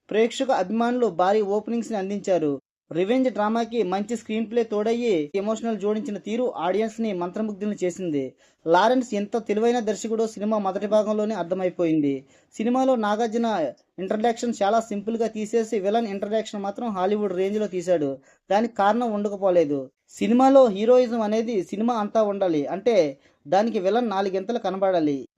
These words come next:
ఇంకా కథలో సునీల్ ట్రాక్ బాగా ఉపయోగపడింది సినిమాకి. నాగార్జున సునీల్ మధ్య వచ్చే సీన్లు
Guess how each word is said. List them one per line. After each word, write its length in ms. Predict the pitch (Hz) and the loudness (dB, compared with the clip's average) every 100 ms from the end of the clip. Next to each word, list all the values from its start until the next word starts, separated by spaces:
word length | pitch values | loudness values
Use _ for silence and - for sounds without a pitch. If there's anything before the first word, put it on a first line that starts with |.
| - | 0
ఇంకా 340 | 196 208 190 | 4 8 8
కథలో 400 | 170 185 214 262 | 8 4 6 6
సునీల్ 300 | 247 220 240 | 6 2 2
ట్రాక్ 220 | 220 226 | 2 2
బాగా 260 | 185 196 214 | 4 4 6
ఉపయోగపడింది 720 | 220 196 214 208 202 190 208 | 4 4 2 2 0 0 -2
సినిమాకి. 640 | 226 185 196 175 160 135 131 _ _ - | -2 -2 0 0 2 0 -2 _ _ 0
నాగార్జున 500 | 170 208 247 240 254 | 2 4 4 2 0
సునీల్ 320 | 233 214 233 | 0 0 2
మధ్య 280 | 233 220 226 | 2 0 0
వచ్చే 240 | 208 190 196 | -2 -2 -4
సీన్లు 600 | - 220 247 220 160 | -2 0 4 4 2